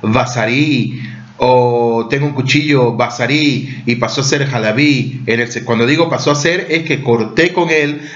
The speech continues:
algo que no debe haber hecho. ¿Cuál es el din? ¿Qué enseñan nuestros sabios referente a esto? Si se corta carne con un cuchillo halabí, ambos fríos, prestemos atención a esto, ambos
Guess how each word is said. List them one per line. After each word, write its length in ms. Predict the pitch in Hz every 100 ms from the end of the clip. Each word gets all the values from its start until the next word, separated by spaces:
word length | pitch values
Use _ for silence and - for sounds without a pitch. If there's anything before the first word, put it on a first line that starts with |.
| -
algo 640 | 135 147 147 143 160 175
que 100 | 135
no 140 | 127 135
debe 240 | 127 123
haber 360 | 123 127 123 175
hecho. 400 | 190 - 90 - - -
¿Cuál 200 | 240 240
es 180 | 214 202
el 160 | 151
din? 240 | 139 131 131
¿Qué 80 |
enseñan 340 | 233 214 208 190
nuestros 360 | 151 127 120
sabios 340 | 180 175 151 143
referente 580 | 120 113 120 113 104 90
a 60 |
esto? 320 | 71 69 - - - - - - - -
Si 120 | -
se 140 | 233
corta 340 | 277 294 262 -
carne 460 | 208 220 214 214
con 180 | 175 165
un 100 | 185
cuchillo 720 | 175 139 - 185 143 131 123
halabí, 600 | 120 117 127 151 - - - - - - -
ambos 560 | 151 202 190 151 139 139
fríos, 720 | - 143 123 101 90 - - - - - - -
prestemos 480 | - 143 214 233 220
atención 520 | 202 151 139 139 170 170
a 100 | 127
esto, 420 | 104 - - - -
ambos 640 | 151 220 254 285 285 285